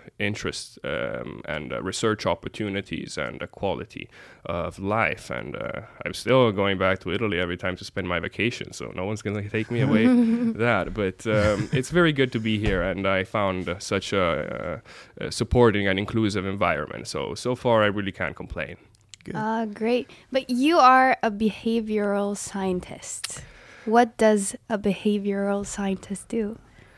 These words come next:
Speaker 1: Actually, to be fully honest with you, Annika, I'm not a behavioral scientist by
Speaker 2: Ah.
Speaker 1: education. I do find myself in the behavioral sciences program, P H D program right now, but I'm actually a clinical psychologist.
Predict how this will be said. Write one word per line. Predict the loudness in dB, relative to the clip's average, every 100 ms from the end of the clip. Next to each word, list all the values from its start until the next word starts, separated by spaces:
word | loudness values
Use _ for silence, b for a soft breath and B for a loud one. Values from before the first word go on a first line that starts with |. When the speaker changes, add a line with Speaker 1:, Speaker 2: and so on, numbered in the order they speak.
| b b b b b b 2
Speaker 1:
Actually, | 4 4 2
to | 4
be | 4 4
fully | 4 4
honest | 6 6 4
with | 2
you, | 4
Annika, | 4 4 4
I'm | 4 6
not | 4 4
a | 2
behavioral | 4 2 4 2 2 0 0
scientist | 0 4 4 2 2
by | 4 6
Speaker 2:
Ah. | 6
Speaker 1:
education. | 6 4 0 0 0 0 2
I | 2
do | 0 -2
find | 0 0
myself | 0 0 -2 0
in | -2 0
the | 0
behavioral | -2 -4 -2 -2 -2
sciences | -2 -2 -4 -8
program, | -2 0 2 0 -4
P | -4
H | -6
D | -6
program | -6 -2 0 0 0
right | 0 2
now, | 2 2
but | 2 0 2
I'm | 2 2
actually | -2 -2 -4 -2 0
a | 0 0 -4
clinical | -2 -2 0 -2
psychologist. | -4 -4 -4 -4 -6 -10 -14 -18